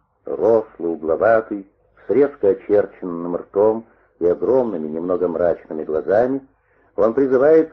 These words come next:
следовать заветам ушедшего мастера. Он напоминает всем, кто пришёл отдать последний долг Серову, каким смелым в своих исканиях был покойный.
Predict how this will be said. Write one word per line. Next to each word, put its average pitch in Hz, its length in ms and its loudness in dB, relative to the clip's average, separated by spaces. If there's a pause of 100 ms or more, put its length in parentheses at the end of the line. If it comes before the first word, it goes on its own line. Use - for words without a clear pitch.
следовать 147 560 2
заветам 131 500 2
ушедшего 123 640 -2
мастера. 80 600 -4 (800)
Он 107 260 0
напоминает 113 640 0 (200)
всем, 135 260 2
кто 131 160 -2
пришёл 120 480 0
отдать 117 480 0
последний 110 640 -2
долг 110 360 2 (140)
Серову, 110 540 2 (600)
каким 139 380 0 (140)
смелым 151 560 2 (240)
в - 120 -20
своих 131 300 0
исканиях 131 640 -2
был 104 180 -6
покойный. 73 640 -4